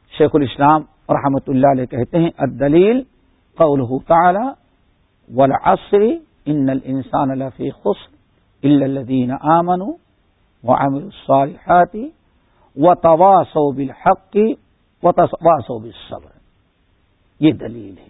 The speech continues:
چار مسائل جن کا سیکھنا ضروری ہے، ان کی یہ دلیل ہے۔ سورۃ العصر، اللہ رب العالمین نے انسان کی کامیابی اور فلاح کے لیے یہاں چار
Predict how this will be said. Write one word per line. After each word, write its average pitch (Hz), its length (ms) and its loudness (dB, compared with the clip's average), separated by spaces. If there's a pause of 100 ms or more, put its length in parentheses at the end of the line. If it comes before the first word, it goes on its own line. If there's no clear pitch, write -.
(960)
چار 262 360 2
مسائل 170 520 2
جن 160 160 -4
کا 165 100 0 (140)
سیکھنا 143 320 -2
ضروری 147 540 0
ہے، - 40 4
ان 165 260 0
کی 175 120 -8
یہ 139 180 -4
دلیل 104 360 -18 (100)
ہے۔ - 100 -20 (1120)
سورۃ 196 320 2
العصر، 151 400 0 (1160)
اللہ 226 340 0
رب 165 200 4
العالمین 151 600 0
نے 196 220 -4 (1500)
انسان 262 760 2
کی 196 220 -2
کامیابی 151 760 2
اور 170 160 4
فلاح 156 400 2
کے 147 180 -6
لیے 135 400 2
یہاں 143 240 0
چار 196 560 2